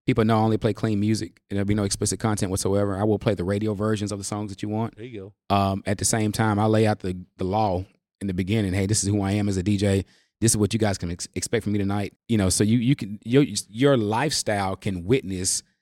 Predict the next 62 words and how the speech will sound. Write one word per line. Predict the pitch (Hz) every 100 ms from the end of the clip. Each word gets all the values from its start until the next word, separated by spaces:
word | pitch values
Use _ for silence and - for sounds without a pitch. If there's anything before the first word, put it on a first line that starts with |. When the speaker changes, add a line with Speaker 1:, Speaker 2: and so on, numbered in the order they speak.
| _ _ 87
Speaker 1:
more | 101 131 110
than | 95 98
any | 117 107
scripture | - 123 113 101
you |
can | 95
ever | 90 85
quote. | - 76 - _
Speaker 2:
Oh, | -
yeah. | - 50 -
Speaker 1:
You | 98
know, | 80 69 -
and | 90
so | 95
you | 110
can | 104
always | 101 101 101 95
find | 104 95
ways | 98 98
of, | 92 92
um, | 92 90 87 _ _ _ _
of, | 95 87
of | 92
encouraging | 95 117 95 92
people | 107 101
to | - 98 92 -
either | 117 101
establish | 95 151
a |
Speaker 2:
Message. | 269 -
Speaker 1:
relationship | 107 104 98
with | -
Christ | 110 101 92 -
or | 95 95
just | 101
love | 92 104 113 -
people. | 90 82 76 80 _
You | 87
know, | 92
I'm | 117
all | 113
about | 104 85
love, | 98 87 -
and | 98
that's | -
what |
it's | 95 -
about. | 71 -
That's | 101
really | - 87
what | 76
it's | 67
about. | 80 67 - _
Speaker 2:
Yeah, | 110 131 101 _
yeah, | 104 123
yeah. | 120 117 - _ _ _
Anybody | 113 110
have | 107
any | 107
other | 104 104
questions? | 113 - 117 110 _ _
Yeah. | 107 107